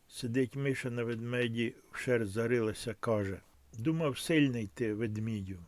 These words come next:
то на тебе і сили більше не знайдеться. Діток моїх розчавив». Впав ведмідь на землю, розбився. Так і треба йому, навіщо дитинчат губив?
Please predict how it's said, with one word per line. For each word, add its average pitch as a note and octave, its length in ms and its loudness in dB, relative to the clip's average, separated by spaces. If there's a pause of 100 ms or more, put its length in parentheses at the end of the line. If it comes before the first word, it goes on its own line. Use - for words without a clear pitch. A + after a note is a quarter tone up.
(320)
то B2+ 120 -8
на C3 140 -2
тебе C3+ 420 0 (480)
і A#2+ 100 -4
сили C#3+ 380 2
більше G#2+ 440 -4
не G#2+ 160 -6
знайдеться. G2+ 680 -6 (120)
Діток C3 500 2
моїх A#2 300 -2
розчавив». G#2+ 580 -2
Впав B2 460 -2
ведмідь A2 440 -6
на A2 160 -6
землю, G#2+ 420 -6
розбився. A2 760 -2 (960)
Так D3+ 240 -2 (160)
і B2 160 0
треба A2+ 520 0
йому, F#2+ 360 -6 (300)
навіщо A2+ 460 -2
дитинчат G2+ 720 -2
губив? G2 500 -4